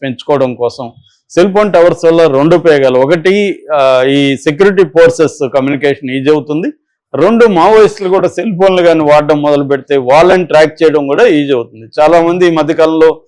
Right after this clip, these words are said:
సెల్ ఫోన్ వాడి ఆ మధ్య దొరికిపోయారు. ఆ మధ్య రాధక్ అనే ఒక ఆమె కూడా ఎన్కౌంటర్లో, ఆ, ఈ చనిపోవడానికి కూడా సెల్ ఫోన్ కారణం అని చెప్పారు. కొంత సెల్ ఫోన్లు వాడాల్సిన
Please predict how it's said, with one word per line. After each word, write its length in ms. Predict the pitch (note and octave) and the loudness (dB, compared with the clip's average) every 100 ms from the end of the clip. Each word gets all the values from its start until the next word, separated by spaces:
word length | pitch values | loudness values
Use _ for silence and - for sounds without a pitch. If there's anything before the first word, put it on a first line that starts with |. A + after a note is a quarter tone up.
| _ _ - | _ _ -4
సెల్ 260 | E3+ G3+ | 0 0
ఫోన్ 240 | G3+ G#3 F#3+ | 2 0 2
వాడి 520 | D#3 E3 E3+ F3 E3+ | 4 4 4 2 0
ఆ 100 | C#3+ | -2
మధ్య 460 | C#3+ C#3 D3 C3+ B2 | -4 0 2 2 0
దొరికిపోయారు. 500 | C#3 C3 C3+ C#3 C#3+ | -2 -2 0 0 2
ఆ 140 | C3+ | 0
మధ్య 260 | C#3 C3 D3 | -4 -2 -2
రాధక్ 500 | B2+ C#3 D3+ D3 D3 | 2 2 2 0 -2
అనే 280 | C3+ C#3 C3 | -4 -4 -8
ఒక 200 | B2 C3 | -6 -4
ఆమె 260 | C3 C3+ | -4 -6
కూడా 300 | B2+ C3 C3 | -6 -2 -2
ఎన్కౌంటర్లో, 640 | C3 B2+ C3+ B2+ B2+ B2+ - _ _ _ - | -4 -6 -6 -6 -8 -10 -14 _ _ _ -4
ఆ, 220 | B2 A#2+ B2 C#3+ | 0 0 -2 -2
ఈ 80 | C3+ B2 | -2 -2
చనిపోవడానికి 840 | A#2+ A#2 - D3+ C#3+ D3 C#3+ C3+ | -8 -14 -4 -2 0 0 0 -2
కూడా 140 | C3+ C3 | -6 -6
సెల్ 260 | - C#3+ B2 | -4 -4 -2
ఫోన్ 200 | C#3+ B2+ | -4 0
కారణం 300 | B2+ B2 B2 | -2 -2 -8
అని 120 | A#2+ | -8
చెప్పారు. 320 | A#2 B2 D3 | -8 -6 -6
కొంత 320 | A#2 D#3 C#3+ | -4 -4 -4
సెల్ 280 | - D3+ E3+ | -4 -2 -2
ఫోన్లు 300 | F3+ F#3+ F3+ | 0 0 2
వాడాల్సిన 600 | C#3+ D#3 E3 D3+ D3+ C#3+ | 2 4 2 2 -2 -4